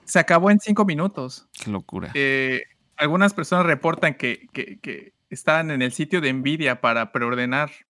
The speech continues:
Speaker 1: y pasó ni quince segundos de estar listado, de la gente estar constantemente apretándole, este, refresh, y pasó quince segundos de estar de refresh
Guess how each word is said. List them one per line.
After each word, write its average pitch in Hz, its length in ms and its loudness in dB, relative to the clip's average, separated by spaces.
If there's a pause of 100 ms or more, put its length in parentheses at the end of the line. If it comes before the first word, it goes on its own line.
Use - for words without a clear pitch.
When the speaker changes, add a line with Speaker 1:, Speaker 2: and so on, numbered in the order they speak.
(800)
Speaker 1:
y 135 580 -2 (240)
pasó 180 800 0
ni 143 240 -4
quince 190 340 0
segundos 151 600 -2
de 127 200 -2
estar 160 380 0
listado, 151 460 0
de 135 100 -4
la 123 140 -4
gente 156 240 -6
estar 165 400 -2
constantemente 156 640 -2
apretándole, 139 1000 -4
este, - 680 -18 (100)
refresh, 143 640 -2 (1040)
y 143 100 -4
pasó 190 560 2 (100)
quince 190 320 -2
segundos 175 440 -2
de 139 60 -4
estar 160 300 0
de 165 80 -2
refresh 151 500 -4